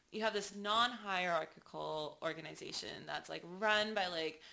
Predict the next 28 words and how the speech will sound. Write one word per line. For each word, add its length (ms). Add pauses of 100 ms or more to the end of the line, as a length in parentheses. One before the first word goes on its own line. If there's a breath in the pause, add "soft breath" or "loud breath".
(180 loud breath)
queer 640
women 260
of 120
color 300 (100)
and 100
trans 380
people. 480 (320 loud breath)
You 240
have 640 (220)
people 280
supporting 540
each 160
other 160
in 100
these 240
radical 540
ways, 480
calling 400
each 180
other 200 (100)
in, 280
teaching 340
each 180
other 160
new 220
things, 720
and 180
just, 300